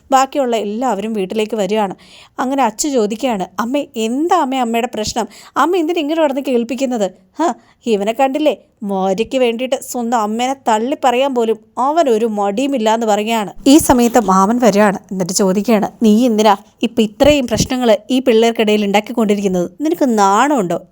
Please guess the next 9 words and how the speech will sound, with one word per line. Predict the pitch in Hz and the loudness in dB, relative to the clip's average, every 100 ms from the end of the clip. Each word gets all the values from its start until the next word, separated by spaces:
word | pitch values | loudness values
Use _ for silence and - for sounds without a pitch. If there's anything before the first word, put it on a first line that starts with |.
| 220 | -6
"ഞാൻ | 185 185 214 | -4 -2 -2
എന്തിനാ | 220 226 202 | -2 0 0
നാണിക്കുന്നത്? | 208 240 254 233 208 196 - | 0 0 -2 0 -4 0 4
എൻ്റെ | 226 220 240 | 6 6 4
മോൻ | 240 - | 2 2
കുടിക്കാൻ | 233 214 285 302 | 0 2 4 6
കൂടെ | 285 240 | 6 4
വെള്ളമില്ലാതെ | 220 233 262 226 226 240 - - _ | 2 0 0 2 0 -2 -8 -20 _
ആ | 311 | 2